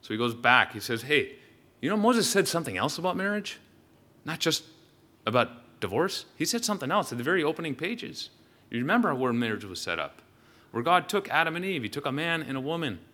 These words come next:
and he made them one, into one flesh."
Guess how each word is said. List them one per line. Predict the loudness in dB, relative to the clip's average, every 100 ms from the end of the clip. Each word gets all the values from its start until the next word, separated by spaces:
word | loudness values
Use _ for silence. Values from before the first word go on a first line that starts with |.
| _
and | -2
he | 0
made | 0 0
them | -2 -4 -8 -20 _
one, | -6 -4 -2
into | -4 -2
one | -2 -2
flesh." | -2 -2 0 -2 -8